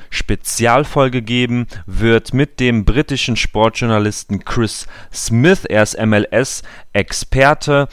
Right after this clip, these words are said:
und mit ihm werde ich mich unterhalten über südamerikanische Spieler in der M L S, in der Major League Soccer, in der amerikanischen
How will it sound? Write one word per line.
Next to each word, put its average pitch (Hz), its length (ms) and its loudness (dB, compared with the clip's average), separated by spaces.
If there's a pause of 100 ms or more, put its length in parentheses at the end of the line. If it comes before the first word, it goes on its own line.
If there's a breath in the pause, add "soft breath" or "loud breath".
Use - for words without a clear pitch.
(160 loud breath)
und 110 160 0
mit 110 160 2
ihm 120 200 0
werde 107 200 2
ich - 120 -8
mich 101 280 -6
unterhalten 107 880 0 (320 loud breath)
über 139 380 4
südamerikanische 120 1120 0
Spieler 123 580 0 (320 loud breath)
in 123 220 4
der 107 260 4
M 101 180 2
L 95 180 2
S, 113 260 -2
in 104 100 -2
der 98 140 2
Major 101 360 0
League 92 220 -4
Soccer, - 420 -4
in 95 160 -4
der 85 220 0 (440 loud breath)
amerikanischen 90 1300 -2